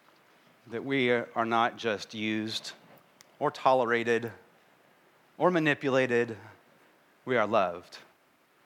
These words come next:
And that we've been called and pursued and we've been set aside and we have a mission. So what he's saying is, like, when all things look bad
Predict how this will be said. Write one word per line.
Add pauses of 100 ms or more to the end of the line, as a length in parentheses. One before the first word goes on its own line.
(840)
And
that
we've
been
called
and
pursued
and
we've
been
set
aside
and
we
have
a
mission. (2000)
So (1000)
what
he's
saying
is,
like,
when
all
things
look
bad